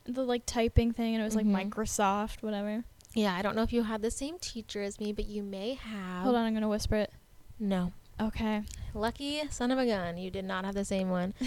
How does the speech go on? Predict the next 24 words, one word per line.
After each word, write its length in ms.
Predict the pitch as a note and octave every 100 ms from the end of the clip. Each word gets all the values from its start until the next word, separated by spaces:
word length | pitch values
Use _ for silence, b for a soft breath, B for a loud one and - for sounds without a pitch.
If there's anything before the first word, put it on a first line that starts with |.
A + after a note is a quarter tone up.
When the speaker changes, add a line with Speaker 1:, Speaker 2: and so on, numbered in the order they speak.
| -
Speaker 1:
<laughs> 260 | E4 D4 C4
Speaker 2:
Um, 640 | A#3 A3+ A3 G#3+ G#3+ A3 - - - G#3
but 480 | A#3 A3+ - - - - - - - - - -
you 220 | A#3+ D4+
will 160 | D#4
know 220 | B3+ A3+ A3+
who 160 | A#3+
sat 280 | A3 G#3 F3+
next 340 | F#3+ F#3 - -
to 140 | G3+
me. 220 | - - - B B B
They're 240 | A#3 C4
definitely 460 | A#3+ G#3+ G3+ F#3+ F#3
not 220 | F3+ F3
gonna 220 | G3 F#3
listen 320 | F3 F#3 G3 G3
to 120 | G3+
this 200 | - -
podcast, 580 | A3+ G#3+ - G#3 G3+ G#3+
so 160 | - -
I 100 | G3+
don't 140 | A3
even 260 | A#3 A#3 A3+
care. 600 | - - - - -